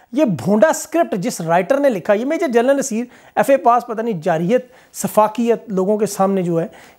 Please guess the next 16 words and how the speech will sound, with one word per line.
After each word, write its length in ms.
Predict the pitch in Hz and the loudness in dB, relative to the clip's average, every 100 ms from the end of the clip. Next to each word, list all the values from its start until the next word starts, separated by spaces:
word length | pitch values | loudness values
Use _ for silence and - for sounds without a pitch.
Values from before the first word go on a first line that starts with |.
| _ | _
खुलकर 300 | - 392 359 | 2 4 4
सामने 340 | - 240 208 170 | 2 2 -2 -4
आ 120 | 127 | -10
गए 160 | - 220 _ _ _ _ _ _ - | -16 -20 _ _ _ _ _ _ -6
कि 60 | 285 277 | 0 4
इमरान 380 | 254 262 339 | 6 6 4
खान 320 | 339 262 285 311 | 2 2 2 2
ने, 80 | |
देखें, 400 | 262 226 294 302 - | 2 0 0 0 0
पाकिस्तान 540 | 240 262 269 285 285 | 0 0 -2 -2 -2
के, 220 | 240 269 | -4 -4
दुनिया 400 | 220 175 202 262 | -4 -2 2 4
के, 160 | 220 175 | 2 0
बल्कि 320 | 160 202 190 - | -4 -8 -4 0
तमाम 280 | 226 254 262 | 2 2 0
सियासी 600 | - 226 226 - 208 | 0 2 2 0 -8